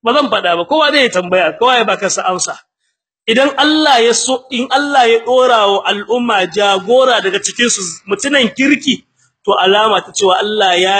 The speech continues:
yarda da waɗannan mutanen. "Wa idza sta'amaltu alaykum shirarakum," Allah ce kuma in na dauko mutanen banza, mashaya, ƴan ƙwaya, karuwai daga cikin ku na ɗora su shugabancin ku, fa huwa min ala-, fa huwa alamatu sakhti alaykum, alamar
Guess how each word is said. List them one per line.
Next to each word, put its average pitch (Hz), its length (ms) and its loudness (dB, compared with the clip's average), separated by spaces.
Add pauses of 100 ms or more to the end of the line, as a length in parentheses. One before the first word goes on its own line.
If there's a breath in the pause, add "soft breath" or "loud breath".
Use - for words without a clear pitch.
yarda 185 400 -2
da 180 160 -6
waɗannan 175 400 -6
mutanen. 147 400 -6 (1040 soft breath)
"Wa 220 160 6
idza 247 160 2
sta'amaltu 240 720 2
alaykum 220 480 2
shirarakum," 202 720 0
Allah 208 240 -2
ce 175 80 -8
kuma 196 240 -6
in 240 80 -4
na 247 160 0
dauko 240 240 0
mutanen 208 560 0
banza, 208 400 0 (880)
mashaya, 208 560 2
ƴan 247 240 0
ƙwaya, 202 400 0
karuwai 202 640 2
daga 190 160 0
cikin 190 240 -8
ku 202 80 0
na 208 80 0
ɗora 233 320 2
su 202 240 -8
shugabancin 254 480 0
ku, 269 240 -4 (320 soft breath)
fa 196 80 -2
huwa 220 240 2
min 233 160 2
ala-, 208 320 0
fa 196 160 -2
huwa 240 160 4
alamatu 214 560 0
sakhti - 400 -4
alaykum, 180 400 -4
alamar 214 400 -2